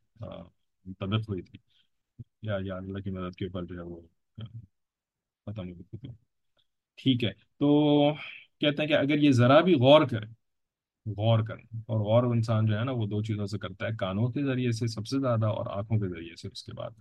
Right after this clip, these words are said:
तो अगर ये ज़रा भी गौर करें और अपने गिरदोपेश के शहरों और मकामात की तारीख पर नज़र डालें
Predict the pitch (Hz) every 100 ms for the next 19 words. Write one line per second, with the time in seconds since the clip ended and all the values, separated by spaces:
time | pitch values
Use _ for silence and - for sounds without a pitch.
0 | _ _ _ _ - 120 135 135 120 131
1 | 156 160 120 120 117 113 101 95 120 120
2 | 113 117 113 110 107 120 143 143 - 135
3 | 131 - 131 120 120 127 117 117 110 107
4 | 107 98 101 110 110 113 110 95 92 123
5 | 113 107 117 101 101 107 135 139 110 92
6 | 85 80 -